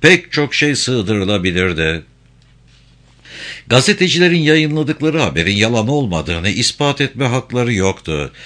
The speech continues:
İktidar siyasetçileriyle ilgili davalarda mahkeme önünde "Bu haber yalan değildir." diye onlarca belge ve tanık gösterecek durumda olsalar bile böyle bir talep kabul edilmiyordu.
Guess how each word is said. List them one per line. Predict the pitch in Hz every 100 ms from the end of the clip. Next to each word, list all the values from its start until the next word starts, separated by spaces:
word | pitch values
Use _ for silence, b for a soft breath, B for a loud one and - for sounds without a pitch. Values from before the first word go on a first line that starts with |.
| B B
İktidar | 147 143 165 165 165
siyasetçileriyle | - 151 147 - 139 135 131 120 143 117 101
ilgili | 90 90 117 98
davalarda | 98 95 90 92 85 85 82 92 95 B B
mahkeme | 110 147 135 156 156
önünde | 147 147 147 120
"Bu | 156
haber | 127 127 143
yalan | 123 117 127 123
değildir." | 110 131 127 92 82
diye | 78 87
onlarca | - 123 131 117 147 165 113 101
belge | 98 90 104
ve | 92
tanık | 90 117 147
gösterecek | 127 123 - 117 120 123
durumda | 101 120 113
olsalar | 117 110 107 85 95 104
bile | 110 113 113 B B -
böyle | 139 175 160 143
bir | 135 -
talep | 135 143 143
kabul | - 113 123 104
edilmiyordu. | 87 107 107 90 90 87 82 82 85